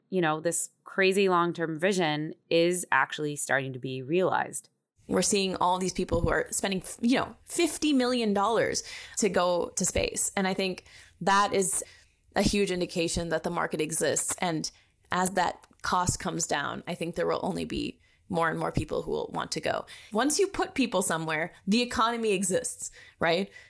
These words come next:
Speaker 2: It's that when the people are there, services needed to, need to be provided. And we are ingenious people. We figure out things to do,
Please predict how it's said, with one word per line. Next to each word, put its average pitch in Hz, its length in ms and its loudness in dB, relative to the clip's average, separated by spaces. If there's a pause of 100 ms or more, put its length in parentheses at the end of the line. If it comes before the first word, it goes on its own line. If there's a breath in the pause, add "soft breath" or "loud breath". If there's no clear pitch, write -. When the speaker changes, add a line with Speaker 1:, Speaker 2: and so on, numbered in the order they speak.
(120 loud breath)
Speaker 2:
It's - 200 -4
that 202 360 0
when 214 160 2
the 214 40 0
people 269 300 0
are 240 100 2
there, 220 260 2
services 202 680 0
needed 180 300 -2
to, - 60 -8 (160)
need 214 200 2
to 180 80 -4
be 190 100 0
provided. - 580 0 (360 loud breath)
And 185 420 2 (240)
we 226 220 4
are 220 100 4
ingenious 226 800 0
people. 185 360 -2
We 180 140 -4
figure 190 320 0
out 165 160 2
things 175 200 -4
to 175 120 -4
do, - 300 0